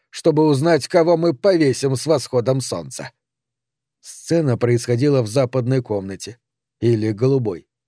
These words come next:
Слова принца громко и ясно раздались по всем семи залам.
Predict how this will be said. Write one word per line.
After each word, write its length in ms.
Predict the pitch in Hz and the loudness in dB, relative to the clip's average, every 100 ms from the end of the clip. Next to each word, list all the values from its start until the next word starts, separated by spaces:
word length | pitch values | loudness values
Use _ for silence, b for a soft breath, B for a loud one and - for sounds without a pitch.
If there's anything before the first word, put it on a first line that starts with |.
| _ B B B | _ B B B
Слова 340 | - 131 131 | -2 2 2
принца 460 | 120 147 139 151 131 b b | 0 -2 -2 -2 -4 b b
громко 460 | 110 135 160 139 143 | -2 2 2 2 0
и 40 | |
ясно 500 | 135 160 151 147 147 | 2 2 2 0 2
раздались 580 | 147 143 127 139 143 123 | 4 2 2 0 0 -4
по 160 | - 127 | -2 -2
всем 380 | - 151 160 143 | 0 -2 -2 -2
семи 360 | - 131 143 | 0 0 2
залам. 480 | 127 147 113 90 | 0 0 0 -4